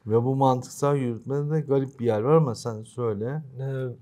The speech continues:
Speaker 2: buradan ama sadece Anselmus'un
Speaker 1: Hı hı.
Speaker 2: çıkarımından yola çıkarak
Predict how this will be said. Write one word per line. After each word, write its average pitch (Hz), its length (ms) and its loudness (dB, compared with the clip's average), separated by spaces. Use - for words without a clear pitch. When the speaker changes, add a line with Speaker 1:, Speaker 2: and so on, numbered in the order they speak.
Speaker 2:
buradan 156 760 4
ama 120 380 2
sadece 156 440 8
Anselmus'un 147 680 4
Speaker 1:
Hı 147 40 -2
hı. - 40 -6
Speaker 2:
çıkarımından 131 680 2
yola 117 340 6
çıkarak 95 480 -4